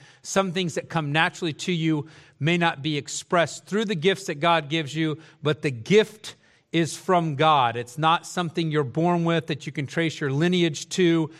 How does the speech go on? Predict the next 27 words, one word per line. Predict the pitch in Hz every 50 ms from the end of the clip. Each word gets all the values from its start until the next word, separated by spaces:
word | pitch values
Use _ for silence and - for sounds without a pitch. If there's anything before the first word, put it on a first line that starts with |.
| - - _ -
This | 165 180 170 -
is | 185 147 123 120
God's | 113 170 175 175 170 143 131 -
giftedness. | 160 180 175 180 - 156 135 131 127 117 127 - - - - - _ -
And | 147 147
here's | 170 214 233 240 - - -
a | 180
fact. | - - - 208 190 165 131 110 - -
He | - - 202 214
has | 202 175 139 131
gifted | 113 - 202 202 202 - - 156 135 131 147 - -
every | - 170 190 175 175 190 196 202 202 196 180 - - - _ _
single | _ - - - 214 208 202 196 165 180 170 165 160 147 - - - - _ _ _ _ _ -
believer. | 139 127 160 160 175 214 214 190 127 131 107 98 92 - _ _ _ _ _ _ _ _ _ _ _ _ _ _ _ _ _ _ _ _ _ _ _ _ _ _ _ _ _ _ _ _ _ _ _ _ _
But | - 143 135 135
God | 170 185 196 208 208
intends | 196 175 156 - - - 226 269 247 214 175 160 165 170 160 - - - - _
that | 143 160 160 -
the | 165
gifts | 139 127 123 - 220 214 - - -
he | 214 208 190
give | 156 - 240 247 220 170 147 143 147 147 135 - _ - _ _ _
are | 156 165
to | 170 170
be | 151 170
used | 165 151 147 170 214 226 226 220 220 220 208 - - - -
in | 196 202 196 196 196 196 196 185